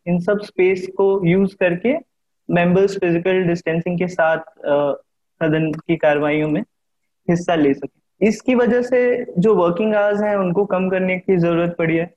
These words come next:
क्योंकि आमतौर पे वर्किंग आवर्स छह घंटे होते हैं। इस बार दोनों सदन प्रतिदिन चार-चार घंटे काम करेंगे।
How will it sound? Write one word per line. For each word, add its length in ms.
क्योंकि 240
आमतौर 240
पे 180
वर्किंग 300
आवर्स 160
छह 120
घंटे 300
होते 260
हैं। 80
इस 160
बार 220
दोनों 220
सदन 360
प्रतिदिन 440
चार-चार 760
घंटे 300
काम 260
करेंगे। 320